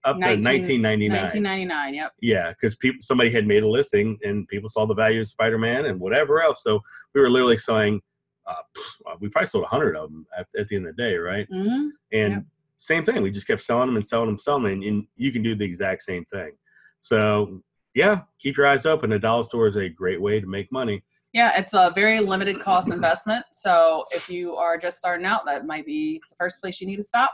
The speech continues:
Speaker 2: besides doing yard sales and checking your own house. Um, all right, so, uh,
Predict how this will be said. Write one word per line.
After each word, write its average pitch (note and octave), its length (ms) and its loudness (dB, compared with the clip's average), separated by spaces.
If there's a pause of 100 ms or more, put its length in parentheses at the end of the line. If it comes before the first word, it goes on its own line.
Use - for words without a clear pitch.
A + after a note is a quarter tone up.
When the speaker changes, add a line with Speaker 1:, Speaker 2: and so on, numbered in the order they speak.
Speaker 2:
besides F3+ 400 -4
doing F#3 180 -8
yard F3+ 240 -4
sales F#3+ 400 -6
and F3 180 -10
checking E3+ 280 -14
your E3 120 -8
own D#3 120 -10
house. - 360 -12 (540)
Um, A3 400 6
all C4+ 80 8
right, C4 220 4
so, A#3+ 300 0 (360)
uh, G#3+ 540 6